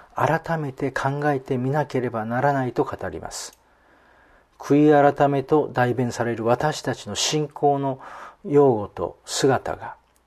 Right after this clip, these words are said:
投影されるべき場所がまさに日常だと言います。日常に反映された生活方式こそ、自分の人生の価値と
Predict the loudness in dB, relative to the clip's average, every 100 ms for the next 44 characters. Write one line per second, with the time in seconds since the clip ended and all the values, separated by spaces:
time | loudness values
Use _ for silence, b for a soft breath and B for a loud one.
0 | _ _ _ _ _ 0 6 8 8 6
1 | 4 4 6 6 4 2 -2 0 0 0
2 | -2 -2 -2 -2 0 0 -2 -6 B B
3 | -6 -4 -2 2 4 2 0 -6 -8 -10
4 | -12 -12 -16 _ _ _ b b b b
5 | b b b b b -4 -2 0 2 2
6 | 2 0 2 2 2 2 4 4 4 2
7 | 2 0 2 4 2 -2 -4 0 2 2
8 | 0 -6 -8 -2 -2 -2 -8 -10 -20 b
9 | b b b b b b _ _ -6 -2
10 | 2 2 2 0 0 -4 B B -6 -2
11 | 0 -2 -2 -2 -2 -8 -4 -2 -2 -6
12 | -8 -16